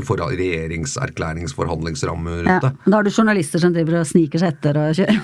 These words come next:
Speaker 1: du, altså, da
Speaker 2: <laughs> kjører i
Speaker 1: lager
Speaker 2: bil
Speaker 1: du
Speaker 2: og
Speaker 1: på en
Speaker 2: finner ut
Speaker 1: måte,
Speaker 2: hvor de er og
Speaker 1: «Hei,
Speaker 2: sånn.
Speaker 1: nå møtes vi,
Speaker 2: Ja.
Speaker 1: vi setter oss ned, vi har på fritidstøy og liksom hele
Speaker 2: Ja.
Speaker 1: den pakka der.» Men det, så jeg, jeg tror, eh, ja, jeg tror kanskje han for Reinstad, men jeg bare,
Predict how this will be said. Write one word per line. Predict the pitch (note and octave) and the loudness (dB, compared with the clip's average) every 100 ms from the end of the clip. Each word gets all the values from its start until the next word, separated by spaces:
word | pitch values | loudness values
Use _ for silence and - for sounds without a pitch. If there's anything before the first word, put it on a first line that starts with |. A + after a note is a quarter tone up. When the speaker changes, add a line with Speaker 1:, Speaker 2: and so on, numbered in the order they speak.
| D#4+ | 2
Speaker 1:
du, | - G4 | 4 2
altså, | |
da | B3 A#3+ A3+ | 4 4 4
Speaker 2:
<laughs> | A#3 | 4
kjører | A3+ | 4
i | |
Speaker 1:
lager | F3+ G#3 | 6 4
Speaker 2:
bil | F#3+ F3+ | 4 2
Speaker 1:
du | |
Speaker 2:
og | F#3 | 4
Speaker 1:
på | |
en | - | 4
Speaker 2:
finner | G3 | 4
ut | E3+ | 2
Speaker 1:
måte, | G2+ | 4
Speaker 2:
hvor | G3 | 4
de | G3 | 4
er | F3 F3 | 2 2
og | - | 2
Speaker 1:
«Hei, | A2 | 2
Speaker 2:
sånn. | |
Speaker 1:
nå | G#2+ G#2+ | 0 -2
møtes | G2+ F2 E2+ | -2 -4 -2
vi, | G2 | 2
Speaker 2:
Ja. | - | 2
Speaker 1:
vi | G2+ G2 | 0 -4
setter | F#2 G2 - | -2 -4 -2
oss | G2 G2 | -4 -2
ned, | F#2 | -2
vi | F#2+ | -2
har | G2 | -2
på | F2 | -4
fritidstøy | - F2 - E2+ - F2+ F2 | -4 -4 -4 -6 -2 -2 -2
og | F2 | -4
liksom | E2 E2+ | -4 -2
hele | F2 F2+ | 0 0
Speaker 2:
Ja. | G2 | 0
Speaker 1:
den | - | -2
pakka | G2 G2 | -4 -2
der.» | G#2 | -2
Men | G#2+ | 0
det, | G#2+ - - - - | -2 -4 -18 -20 -16
så | - A#2 | -2 -2
jeg, | - A2 | 0 -2
jeg | A#2+ | 0
tror, | A#2 A2+ B2 | 2 2 2
eh, | B2 A#2+ A#2 A2+ A2+ A2 G#2+ G#2+ | 2 2 0 0 0 0 -2 -2
ja, | G#2+ - A#2 | -4 -2 -4
jeg | |
tror | - G2 G2 | -4 -4 -2
kanskje | G2+ - F2+ | -4 -4 -4
han | F2 F2 - - _ _ - G2 - | -4 -6 -8 -14 _ _ -20 -18 -6
for | A2+ | -4
Reinstad, | - - A2 | -4 -4 -2
men | A2 | 0
jeg | A2+ | 0
bare, | A2+ G#2+ | 0 -2